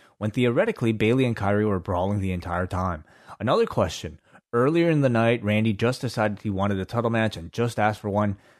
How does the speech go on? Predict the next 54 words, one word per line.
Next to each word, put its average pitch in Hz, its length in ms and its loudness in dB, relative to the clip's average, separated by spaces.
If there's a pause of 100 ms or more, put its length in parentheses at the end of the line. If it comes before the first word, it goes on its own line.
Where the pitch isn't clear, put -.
(140)
Meanwhile, 147 440 2
no 139 160 2
less 139 200 0
than 107 100 -6
ten 139 160 2
minutes 147 280 0
later, 95 220 0
I'm 101 180 2
watching 101 300 0
a 95 40 0
triple 139 300 -2
threat 120 200 0
match 110 220 -2
for 101 100 -6
a 92 60 -4
title 113 260 0
shot, 87 280 -6 (340)
going 113 220 2
by 95 180 2
their 110 240 2
logic. 87 500 -2 (460)
Why 143 440 2
couldn't, 160 360 0
say, 139 300 2
Alexander 110 540 2
and 101 100 2
Ricochet 107 340 0
ask 90 280 -2
for 98 100 -2
a 92 40 -2
title 127 240 0
match? 80 280 -10 (340)
I 110 60 -2
know 165 180 2
I'm 147 120 2
overthinking 135 600 0
it, 123 80 0
but 104 140 0
you 95 100 -8
shouldn't 127 300 0
have 120 140 0
to 107 80 -8
turn 113 180 0
off 110 180 2
logic 104 480 0
in 101 180 -6
order 101 200 2
to 98 240 -4
enjoy 87 300 -2
this 82 140 -8
product." 80 480 -6 (120)
Um, 87 400 -4 (580)
I 95 40 -8
disagree. 98 440 0